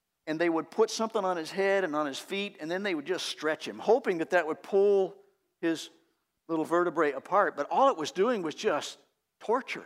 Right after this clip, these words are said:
It was like a torture chamber. And he was trying so hard to be all strong through that, but he told me one day, he said, "You know, son, whew, it's gonna feel so good when this quits hurting."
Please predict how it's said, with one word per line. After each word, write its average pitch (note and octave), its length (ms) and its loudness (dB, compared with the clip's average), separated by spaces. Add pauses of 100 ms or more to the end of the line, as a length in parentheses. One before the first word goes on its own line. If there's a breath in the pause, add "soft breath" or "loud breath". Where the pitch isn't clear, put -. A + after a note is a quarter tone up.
It G#3 60 -6
was C4 120 -4
like A#3+ 160 -2
a A#3+ 40 -12
torture C#4 400 -2
chamber. A2+ 460 -8 (840)
And F#3+ 120 -2
he B3 100 0
was C4+ 140 -2
trying A#3 320 2
so A#3 180 4
hard A3 280 2
to F#3 60 -6
be F#3+ 200 -2
all F#3 260 4
strong G3 380 4
through D#3+ 160 -2
that, D3 240 2
but D#3+ 80 0
he F#3+ 100 -2
told G3 260 4
me F3 80 -4
one D#3 200 -2
day, D3 180 2
he C3+ 80 -8
said, B2 240 -10
"You B2 60 -14
know, F3+ 160 -12
son, G3+ 380 -8 (960)
whew, - 260 -8 (160)
it's - 160 -12
gonna E3+ 180 -14
feel B2+ 240 -16
so - 600 -8 (140)
good A2+ 280 -12
when A2 120 -16
this G#2+ 140 -16
quits - 240 -12
hurting." B2+ 360 -14